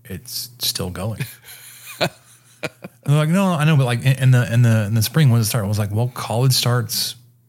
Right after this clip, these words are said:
middle to end-ish of February. Majors will start end of March, beginning of April, and we'll go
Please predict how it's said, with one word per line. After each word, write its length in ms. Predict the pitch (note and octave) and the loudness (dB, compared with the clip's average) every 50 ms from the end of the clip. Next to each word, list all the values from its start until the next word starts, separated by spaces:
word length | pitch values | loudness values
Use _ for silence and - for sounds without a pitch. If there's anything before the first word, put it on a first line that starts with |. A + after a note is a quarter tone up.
| _ _ _ _ _ _ _ _ _ | _ _ _ _ _ _ _ _ _
middle 460 | - G#2 G#2 G#2+ A2+ B2 C3 C3+ C3+ | -2 0 2 4 4 4 6 6 4
to 200 | C3 - C#3 - | 4 2 0 -2
end-ish 640 | - A#2 A#2 A#2+ B2 A2 G#2 A2 B2 C3 - - - - - | 0 2 4 4 4 4 4 4 2 2 2 -2 -6 -8 -6
of 140 | - A2+ A2 | -4 -4 -4
February. 840 | - - - F#2 E2+ F2 F#2 E2+ E2 D#2+ D#2+ E2+ G2 A#2 C#3 C3 - - _ _ _ _ _ _ _ _ _ _ _ _ _ _ _ - | -4 -6 -8 -8 -8 -6 -8 -8 -6 -6 -6 -4 -2 0 0 0 -2 -6 _ _ _ _ _ _ _ _ _ _ _ _ _ _ _ -4
Majors 420 | F#2 G2 G#2 G#2+ A2 C3 A#2 A2 | -2 0 0 2 2 2 2 2
will 120 | B2 A#2+ | 2 0
start 380 | A#2 - - A#2 A#2+ B2+ A#2 - - _ _ - | 0 0 0 -2 -2 -2 -2 -6 -10 _ _ -8
end 480 | - G#2 G#2 G#2 A2+ B2 B2 B2 A#2 - - | -2 0 2 4 4 4 4 4 2 0 -2
of 180 | G#2+ G#2+ G#2 G2+ | -2 -2 0 0
March, 520 | G2+ F#2+ F#2+ G2+ A#2+ B2 A2+ - - - | 0 0 0 0 -2 -2 -4 -6 -10 -8
beginning 240 | A2 G2+ G#2 G2+ G#2 | -6 -4 -2 0 0
of 100 | G#2+ G#2+ | 0 -2
April, 500 | - G2 F#2+ F#2+ - - G#2+ A2+ B2+ C3 - - - _ _ _ _ _ _ _ _ _ _ _ _ _ _ _ _ _ _ _ - | -2 -6 -8 -6 -6 -4 -2 -2 -2 -2 -4 -6 -14 _ _ _ _ _ _ _ _ _ _ _ _ _ _ _ _ _ _ _ -6
and 420 | G#2+ G2+ G2+ G2 G2 F#2+ F#2+ G2 F#2+ | -4 -2 -2 0 0 0 -2 -2 -2
we'll 160 | G2 G2 G2 | -2 -2 -2
go 520 | G2 G2+ G#2 G#2+ A2 A2+ A2+ A2 A2+ A2 | -2 0 0 0 2 2 2 2 0 -2